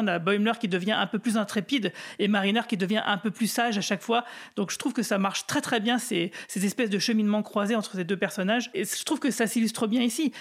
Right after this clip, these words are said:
Le fait que ce soit Boimler qui pète un câble alors qu'on attendait que ce soit Mariner,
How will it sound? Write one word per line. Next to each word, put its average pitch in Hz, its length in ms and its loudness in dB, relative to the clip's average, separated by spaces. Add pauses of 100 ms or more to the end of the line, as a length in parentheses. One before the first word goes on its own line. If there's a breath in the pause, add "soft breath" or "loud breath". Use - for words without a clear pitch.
Le 226 80 2
fait 233 60 0
que - 100 -6
ce - 60 0
soit 220 100 2
Boimler 254 480 2
qui 226 100 0
pète 214 240 0
un 214 140 2
câble 202 220 0
alors 160 120 -2
qu'on 185 120 -2
attendait 185 340 2
que - 40 -12
ce 196 60 -4
soit 180 160 -2
Mariner, 180 440 2